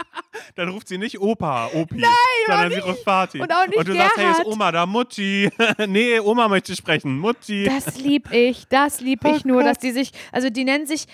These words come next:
Speaker 2: halt gegenseitig so, die rufen sich,
Speaker 1: Mhm.
Speaker 2: das würde ich halt
Speaker 1: Mhm.
Speaker 2: mir wünschen, dass sich irgendwas Nils irgendwann ruft Mutti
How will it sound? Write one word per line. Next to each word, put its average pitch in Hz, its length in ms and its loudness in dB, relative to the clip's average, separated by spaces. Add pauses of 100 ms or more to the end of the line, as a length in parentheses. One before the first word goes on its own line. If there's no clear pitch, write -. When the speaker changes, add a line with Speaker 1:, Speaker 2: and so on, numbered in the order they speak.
Speaker 2:
halt 269 300 -2
gegenseitig 262 640 2
so, 220 60 -2
die 220 140 -2
rufen 262 460 0
sich, 139 180 0
Speaker 1:
Mhm. 139 100 0
Speaker 2:
das 339 280 0
würde 277 160 -2
ich 277 100 -2
halt 254 140 2
Speaker 1:
Mhm. 160 160 -4
Speaker 2:
mir 240 160 2
wünschen, 269 380 -2 (260)
dass 240 140 0
sich 247 160 -6
irgendwas 240 380 0
Nils 269 360 2
irgendwann 247 340 2
ruft 240 260 0
Mutti 302 400 2